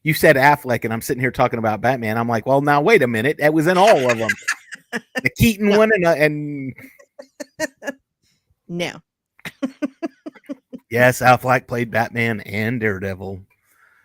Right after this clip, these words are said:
Speaker 1: So, but, um, again, I, I, I'm really in-, I, I really enjoyed this first episode just because it was,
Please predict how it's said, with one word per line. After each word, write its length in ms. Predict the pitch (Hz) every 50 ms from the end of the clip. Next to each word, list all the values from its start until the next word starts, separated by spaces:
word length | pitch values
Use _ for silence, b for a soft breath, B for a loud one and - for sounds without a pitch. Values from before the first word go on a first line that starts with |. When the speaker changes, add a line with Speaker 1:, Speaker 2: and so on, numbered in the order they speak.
| _ _ _ _ _ _ _ _ _ _ _
Speaker 1:
So, 480 | - - - 95 98 101 98 95 98 87 _ _ _ _ _ _ _ _ _ _ _ _ _ _ _ _ _ _ _ _ - - - - _ -
but, 220 | 135 151 160 147 151
um, 420 | 151 143 135 123 117 107 101 - _ _ _ _ _ _ _ _ _ _ _ _ _ _ _ _ _ _ _ _ _ _ _ _ _ _ _ _ _ _ _ _ -
again, 360 | 185 170 - 202 190 175 85
I, 400 | 98 180 143 - - 131 139 139
I, 80 | - -
I'm 160 | - 139 139 143
really 240 | 151 160 151 151 151
in-, 180 | 143 135 127 - -
I, 200 | 120 123 120 - -
I 160 | 117 123 120 113 110 107 _ _ _ _ b b b b b b b b b b b _
really 240 | - 147 151 139 127
enjoyed 520 | 120 117 104 101 120 123 117 127 135 127 120
this 160 | 135 131 -
first 320 | - - 131 135 - - 131
episode 580 | 131 127 120 - - 135 131 135 135 131 123
just 180 | 113 123 - -
because 440 | 123 101 - 131 123 120 110 101 110
it 160 | 110 101 -
was, 600 | - 113 110 107 104 95 - - - - -